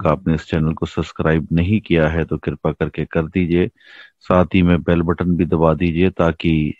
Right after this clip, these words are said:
जब भी हम परमेश्वर का वचन इसके ऊपर अपलोड करते हैं तो आपको ईजीली अवेलेबल हो जाए। So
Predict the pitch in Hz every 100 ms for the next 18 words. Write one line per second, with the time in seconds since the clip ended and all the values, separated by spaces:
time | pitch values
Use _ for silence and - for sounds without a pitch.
0 | _ 87 82 98 95 90 85 78 - 78
1 | 85 - 87 - 80 80 90 85 - 85
2 | 78 - 80 - 85 - 82 - 95 90
3 | 80 82 76 - - - 104 98 101 104
4 | 101 - 80 85 85 76 78 76 71 62
5 | 62 - - - - - -